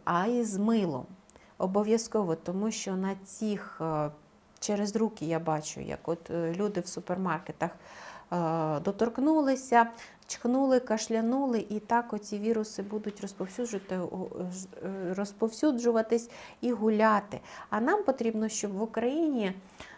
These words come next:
а, ми не дуже відчули, е, цю вспишку, спалах, і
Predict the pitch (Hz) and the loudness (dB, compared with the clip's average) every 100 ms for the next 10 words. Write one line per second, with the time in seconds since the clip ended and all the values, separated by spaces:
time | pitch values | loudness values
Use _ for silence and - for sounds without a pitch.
0 | - 175 175 175 175 170 208 269 240 214 | -6 -2 0 0 0 0 0 2 2 2
1 | 214 208 190 185 185 - 269 277 262 233 | 2 0 0 0 -4 -2 0 2 4 4
2 | 226 - - _ _ _ _ _ _ _ | 4 -6 -20 _ _ _ _ _ _ _
3 | _ - 208 214 202 202 - 220 214 196 | _ -8 -2 0 -2 -4 -2 0 2 0
4 | - - - - - - 233 226 - - | -2 -12 -20 -6 -6 0 2 2 -2 -4
5 | 202 196 - 226 214 202 190 - - - | -4 -4 2 6 6 6 0 -6 -18 -20
6 | - - 202 208 208 202 | -18 -8 -4 -4 -2 -4